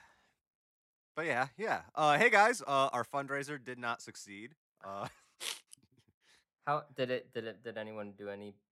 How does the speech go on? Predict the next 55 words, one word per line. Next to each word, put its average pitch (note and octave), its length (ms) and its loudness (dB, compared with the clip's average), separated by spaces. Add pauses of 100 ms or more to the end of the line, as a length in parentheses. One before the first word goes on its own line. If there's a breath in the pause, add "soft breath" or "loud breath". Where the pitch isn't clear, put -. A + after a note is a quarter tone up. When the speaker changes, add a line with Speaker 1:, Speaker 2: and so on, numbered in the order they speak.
Speaker 2:
buy G2 140 -6
more G2 200 -14
shirts? G#2 340 -18 (380)
Speaker 1:
Nah. E2+ 260 -10 (540 soft breath)
Uh, - 20 -18
Speaker 2:
Yeah. C3+ 200 4
Speaker 1:
thank F3 240 0
you F3 60 2
to E3+ 60 4
everyone D#3 200 -2
who D3 80 0
did. C#3+ 380 0 (120)
Uh, B2 220 2
enjoy B2+ 300 2
your C3 140 2
money A#2+ 260 0
back. A#2 320 2 (680 loud breath)
<laughs> - 560 -16
Speaker 2:
Do A2 100 0
they D#3 140 4
Speaker 1:
Uh, - 60 0
Speaker 2:
just - 120 -10
get F#3 140 0
their F3 100 -2
money D#3+ 220 -2
back? G3+ 320 -4 (540)
Speaker 1:
They C3+ 100 -6
do C3+ 160 -8
just B2 180 -8
get A#2 140 -8
their A2+ 120 -8
money F#2+ 220 -8
back. F#2 380 -10 (140)
Speaker 2:
Damn, C3+ 120 -2
that D#3+ 120 0
Speaker 1:
Uh, A2 460 0
Speaker 2:
sucks. - 80 -12 (500)
Speaker 1:
it - 140 0
sucks, D3+ 440 2
but, F3 120 2
you E3 100 4
know, A#2+ 320 4
we've D3 140 2
Speaker 2:
Can C3 60 2
we F3 100 2
do, D3+ 100 0
Speaker 1:
eaten A2+ 180 0
Speaker 2:
can, F#3+ 240 0
can F#3+ 240 -2
you F#3+ 140 0
and F3+ 120 0
me E3 200 0
donate F3 420 2
some F3 160 -6
money? F3+ 400 -4